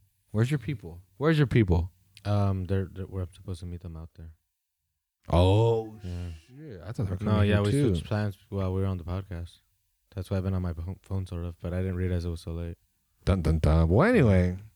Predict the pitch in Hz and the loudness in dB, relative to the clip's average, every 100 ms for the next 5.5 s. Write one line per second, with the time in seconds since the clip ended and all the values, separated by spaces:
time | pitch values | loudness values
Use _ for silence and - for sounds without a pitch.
0 | _ _ _ _ - - 170 185 143 117 | _ _ _ _ -2 4 6 6 6 6
1 | 127 127 120 113 117 110 107 104 90 - | 8 8 6 6 6 4 6 6 4 2
2 | - 104 95 82 73 73 - - 98 92 | 2 4 6 4 0 -4 -8 -12 -10 -8
3 | 87 92 123 120 113 90 139 151 151 147 | -4 2 4 4 2 2 2 2 2 2
4 | 135 131 131 120 104 110 131 139 - 120 | 2 4 4 2 0 0 0 0 -2 2
5 | 113 113 110 113 | 4 6 4 4